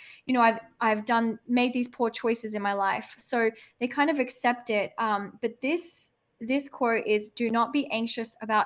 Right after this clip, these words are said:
anything, but in every situation, by prayer and petition, with thanksgiving, present your request to God, and the peace of God, which transcends all understanding, will guard your hearts and your minds."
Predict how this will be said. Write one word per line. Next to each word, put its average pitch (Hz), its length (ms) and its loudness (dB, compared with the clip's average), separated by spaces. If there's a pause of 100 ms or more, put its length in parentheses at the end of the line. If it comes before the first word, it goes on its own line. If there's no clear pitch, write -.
anything, 214 500 -6 (360)
but 240 100 6
in 233 120 2
every 247 300 2
situation, 220 920 -4
by 214 120 2
prayer 233 440 4
and 240 120 2
petition, 233 680 -6
with 220 240 -4
thanksgiving, 214 720 -4 (440)
present 254 500 2
your 262 180 4
request 247 440 0
to 226 80 -4
God, 208 360 2 (220)
and 233 140 0
the 233 60 -2
peace 269 260 0
of 269 120 -4
God, 220 420 2
which 220 200 -6
transcends 220 560 -4
all 208 480 -2
understanding, 208 640 -6 (420)
will 240 140 2
guard 214 340 2 (200)
your 226 180 -2
hearts - 580 0 (100)
and 208 140 -6
your 208 120 -2
minds." 202 640 -6